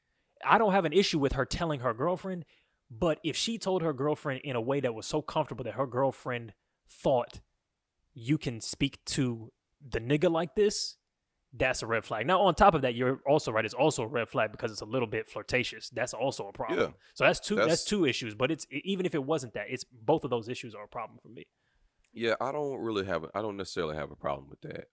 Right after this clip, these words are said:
Speaker 2: with, with my girl talking because, like, once again, like, I don't, because I, I, if you f-, I don't have an issue with that. Long story short is
Speaker 1: Mm.
Speaker 2: if, if my girl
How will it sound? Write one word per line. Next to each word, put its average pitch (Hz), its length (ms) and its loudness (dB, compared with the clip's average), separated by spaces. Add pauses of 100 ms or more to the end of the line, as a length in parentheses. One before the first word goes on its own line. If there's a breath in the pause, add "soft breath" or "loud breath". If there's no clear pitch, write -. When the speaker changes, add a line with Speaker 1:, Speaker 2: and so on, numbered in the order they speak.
Speaker 2:
with, 78 300 -8
with 78 280 -6 (160)
my 76 160 -6
girl 73 360 -6
talking 80 420 -6
because, 73 460 -4
like, 67 260 -12
once 87 240 -4
again, 76 220 -6
like, 69 140 -4
I 80 100 2
don't, 80 340 -4 (580)
because 90 540 0 (100)
I, 120 120 -6 (100)
I, - 140 -2 (1000)
if 107 220 -8
you 135 80 -14
f-, 160 200 -20 (760)
I 123 80 -4
don't 165 120 -6
have 190 120 -6
an 175 80 -10
issue 190 240 -10
with 78 120 -14
that. 78 160 -10
Long 98 200 -6
story 82 240 -8
short 104 300 -6
is 82 140 -8
Speaker 1:
Mm. 143 100 -6
Speaker 2:
if, 85 180 -8
if 85 160 -10
my 101 160 -4
girl 110 480 -4